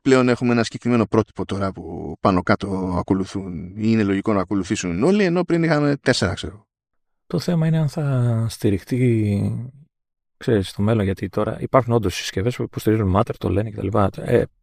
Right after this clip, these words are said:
Speaker 2: αξ-, α, ε, με την πορεία που έχει τώρα η όλη η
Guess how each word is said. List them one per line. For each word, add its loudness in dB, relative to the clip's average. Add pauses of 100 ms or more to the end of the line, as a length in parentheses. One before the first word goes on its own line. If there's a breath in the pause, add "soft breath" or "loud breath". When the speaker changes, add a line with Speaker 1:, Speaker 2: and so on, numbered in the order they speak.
(200)
Speaker 2:
αξ-, -2
α, 0 (200)
ε, -12
με -12
την -4
πορεία 2
που -2
έχει 0
τώρα -2
η -2
όλη 2 (160)
η -8